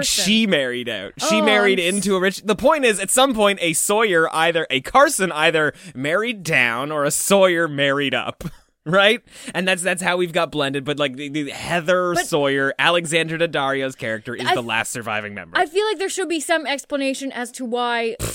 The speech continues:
Speaker 1: whoever this family member <laughs> wasn't present during the fire at the beginning of the movie.
Speaker 2: Because they weren't in the house.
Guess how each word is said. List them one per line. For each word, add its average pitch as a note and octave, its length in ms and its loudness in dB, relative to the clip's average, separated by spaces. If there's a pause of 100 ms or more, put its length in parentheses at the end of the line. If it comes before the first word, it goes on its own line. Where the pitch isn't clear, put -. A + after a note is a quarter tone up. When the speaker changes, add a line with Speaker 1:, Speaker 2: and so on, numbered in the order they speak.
Speaker 1:
whoever D4 320 4
this C#4 180 0
family C#4 320 0
member B3 320 0
<laughs> A#3 120 0
wasn't B3 280 -2
present B3 460 0
during A#3 320 0
the G#3+ 80 -6
fire A#3+ 580 2
at G#3 100 -8
the A3 80 -8
beginning G#3 460 -6
of F3 100 -14
the G3 80 -12
movie. F#3 520 -10
Speaker 2:
Because G#3 200 2
they G#3 80 2
weren't G#3 140 4
in G3 80 2
the D#3+ 80 0
house. - 420 -6